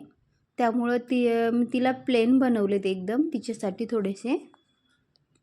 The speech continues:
हे बघा, किती सुंदर दिसतायत ना, खायला एकदम अप्रतिम असा लागतोय, तोंडात टाकला कीच विरघळतोय तो. हे बघा,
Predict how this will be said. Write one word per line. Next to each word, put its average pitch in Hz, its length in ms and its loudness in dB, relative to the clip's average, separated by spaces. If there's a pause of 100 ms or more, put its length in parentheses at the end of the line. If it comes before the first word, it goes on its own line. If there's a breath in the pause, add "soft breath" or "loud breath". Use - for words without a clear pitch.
(640)
हे 214 140 -4
बघा, 202 200 -6
किती 294 400 2
सुंदर 269 540 6
दिसतायत 247 400 0
ना, 269 180 2
खायला 269 320 2
एकदम 285 440 4
अप्रतिम 285 960 4
असा 285 180 4
लागतोय, 247 560 2 (460 loud breath)
तोंडात 262 380 6
टाकला 277 300 4
कीच 302 220 2
विरघळतोय 226 600 2
तो. 143 140 -6 (1120)
हे 220 140 -2
बघा, 202 260 -10